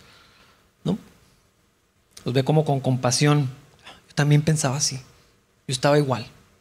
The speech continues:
o peor. Estos me quisieron matar y no pudieron. Yo sí, yo sí lo hice. Yo sí dañé a mucha gente. Por ese mismo celo. Ellos no lo lograron, casi, cerca. Pero una multitud para uno, hasta en proporción, queda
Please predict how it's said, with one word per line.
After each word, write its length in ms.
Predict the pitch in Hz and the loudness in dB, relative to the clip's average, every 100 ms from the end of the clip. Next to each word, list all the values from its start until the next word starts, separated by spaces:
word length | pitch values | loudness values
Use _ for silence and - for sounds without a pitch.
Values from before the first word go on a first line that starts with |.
| _ _ | _ _
o 80 | 131 | -16
peor. 420 | - 123 120 139 - - _ _ _ - | -4 -2 0 0 -4 -20 _ _ _ -10
Estos 220 | 131 170 | -2 2
me 120 | 185 | 2
quisieron 300 | 160 139 175 | 2 0 2
matar 220 | 170 160 | 2 2
y 60 | 180 | 2
no 100 | 160 | 2
pudieron. 300 | 165 160 156 | 2 4 4
Yo 140 | 131 135 | 4 2
sí, 280 | 151 143 160 | 0 -4 -2
yo 80 | 156 | 0
sí 120 | 147 | 0
lo 120 | 123 | 0
hice. 340 | 113 - 123 - - _ _ _ _ _ _ _ _ _ | -4 -6 -8 -10 -20 _ _ _ _ _ _ _ _ _
Yo 120 | 127 | -2
sí 180 | - 151 | 2 2
dañé 320 | 139 139 139 | 4 4 2
a 40 | 135 | 2
mucha 260 | 135 135 | 0 -2
gente. 480 | 127 120 127 139 127 - - _ _ _ - | 0 2 2 0 -4 -6 -20 _ _ _ -2
Por 140 | 139 | 2
ese 160 | 160 202 | 6 8
mismo 380 | 190 185 202 185 | 8 8 6 4
celo. 340 | - 147 135 - | 2 0 -2 -6
Ellos 260 | 113 160 277 | -2 4 6
no 100 | 254 | 6
lo 100 | 269 | 6
lograron, 400 | 247 175 190 160 | 6 4 2 2
casi, 460 | 165 - 208 156 - - | 2 4 4 2 -2 -6
cerca. 500 | - 208 - 139 110 - - | 0 2 2 -2 -4 -14 -6
Pero 220 | 135 131 135 - _ _ | 0 0 -2 -16 _ _
una 180 | 123 139 | -2 2
multitud 480 | 196 190 156 165 160 | 4 2 2 0 2
para 220 | 196 175 | 2 4
uno, 460 | 156 214 196 160 - - | 6 6 4 2 -6 -10
hasta 220 | - 131 151 | -6 -2 0
en 60 | |
proporción, 640 | - 131 135 131 147 170 | 0 0 0 2 2 2
queda 520 | 180 170 170 175 160 | 2 2 2 2 -2